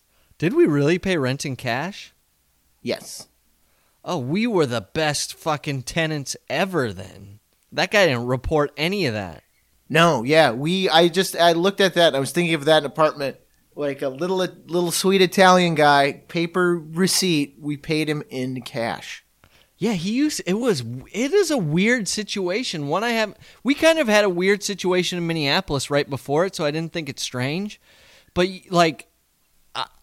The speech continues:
Speaker 1: it, I'm so far removed from having, uh, a landlord on a first name basis that comes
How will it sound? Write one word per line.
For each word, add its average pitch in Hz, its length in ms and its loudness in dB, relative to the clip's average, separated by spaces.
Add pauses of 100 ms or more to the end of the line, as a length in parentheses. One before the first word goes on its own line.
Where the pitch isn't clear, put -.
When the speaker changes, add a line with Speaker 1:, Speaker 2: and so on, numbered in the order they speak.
(120)
Speaker 1:
it, - 240 -4
I'm 202 200 2
so 233 220 2
far 220 300 4
removed 175 480 2
from 160 240 -4
having, 156 580 -2 (640)
uh, 139 300 4
a 143 140 4
landlord 160 640 0
on 139 160 -2
a 131 40 -4
first 156 380 -4
name 156 180 -4
basis 147 500 -4
that - 220 -4
comes 160 460 -4